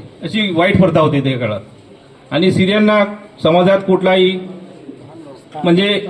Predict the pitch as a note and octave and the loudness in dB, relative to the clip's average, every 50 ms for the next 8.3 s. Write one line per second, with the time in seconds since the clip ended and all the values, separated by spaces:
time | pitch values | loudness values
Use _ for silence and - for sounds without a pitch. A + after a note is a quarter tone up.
0 | E3 - - - G#3 G#3 G3+ F#3 F#3 G3 G#3 G#3 G3 F#3 E3 C#3+ D#3+ C#3 A2 G#2+ | -8 -4 -2 0 0 2 2 2 2 2 4 4 2 2 2 2 2 0 0 -2
1 | - - A#2+ G#2+ G#2 G2+ - - - - - - - - - - - - - E3 | -6 -10 -10 -8 -8 -10 -14 -16 -20 -20 -20 -20 -20 -20 -20 -20 -18 -12 -6 -2
2 | F#3 F#3+ F3+ F3+ A3+ G3+ - A#3 A3+ G#3+ F#3 F3+ F#3+ G3+ F#3 F#3+ G#3 F#3+ - A3 | 0 0 2 2 0 2 2 2 2 4 2 2 2 2 2 2 2 2 2 2
3 | G#3 G3 G3 F#3 F#3 F#3+ G3 G3+ G3+ F#3+ - - - - - - - - - - | 2 2 0 0 0 0 -2 -2 -4 -8 -10 -16 -20 -20 -20 -20 -20 -18 -10 -4
4 | C#3+ D#3 E3+ F#3+ G3 G3 G3+ G3 - - G#3+ G#3 A3 A3+ - A3 G3+ F#3+ G3 G#3+ | -2 0 2 2 2 2 0 -2 -2 -2 0 2 2 2 2 2 0 2 2 2
5 | A3 G#3+ G3+ F#3+ - - - - - - - - - - - - F#3+ F#3+ F#3+ F#3+ | 2 2 0 0 -4 -14 -18 -20 -20 -20 -20 -20 -20 -18 -8 -2 0 2 2 4
6 | F#3+ F#3+ F#3+ - - - - - - - - D#3 - G3+ F#3+ F3+ F3+ E3+ F3+ F3 | 2 2 0 -4 -12 -20 -20 -20 -10 -4 -2 0 2 2 2 2 4 2 2 2
7 | E3 D#3 E3 E3 D#3+ D#3+ - - - - - - - - D3+ D3 D#3+ D#3+ D3 D3 | 2 2 2 2 0 -2 -6 -12 -18 -20 -20 -12 -6 -2 0 2 2 2 4 2
8 | C#3+ C#3 D3+ D3+ D3+ D#3 | 4 4 4 4 4 2